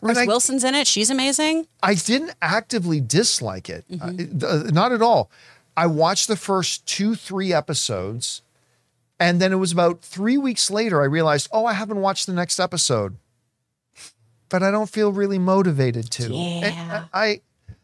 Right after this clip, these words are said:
Speaker 2: yeah, again, I'm, I'm not crap talking on it. I, if there are people out there who really like it, and that's great. Again, it's just one of those ones that, you know, wasn't for me. You know what I gotta start watching, though, that everybody's telling me about? The new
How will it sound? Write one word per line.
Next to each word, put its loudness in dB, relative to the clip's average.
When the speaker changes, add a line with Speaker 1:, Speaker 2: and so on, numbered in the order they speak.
Speaker 2:
yeah, 2
again, 4
I'm, -2
I'm 0
not 0
crap -2
talking -2
on 2
it. -2
I, -12
if -8
there 2
are 2
people 0
out 2
there 0
who -4
really -2
like 2
it, -4
and -2
that's 0
great. 2
Again, -2
it's -4
just -4
one -2
of -2
those -2
ones -2
that, 0
you 2
know, 2
wasn't 0
for -6
me. 2
You 2
know 4
what 4
I 2
gotta 0
start 0
watching, 0
though, -2
that 0
everybody's -2
telling 0
me 2
about? 2
The 2
new 2